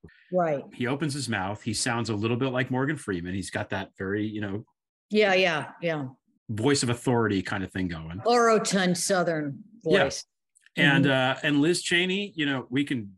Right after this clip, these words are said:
Speaker 2: say what you will about Liz Cheney. She's
Speaker 1: Yep.
Speaker 2: very, very good on that. I mean, she sat, she's perfect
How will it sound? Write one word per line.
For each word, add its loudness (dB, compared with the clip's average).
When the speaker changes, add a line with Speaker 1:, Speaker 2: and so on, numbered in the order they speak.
Speaker 2:
say -2
what 0
you 0
will 0
about -6
Liz -8
Cheney. -4
She's -8
Speaker 1:
Yep. 4
Speaker 2:
very, 2
very -4
good -4
on -10
that. -16
I -12
mean, -8
she -10
sat, -8
she's -2
perfect -4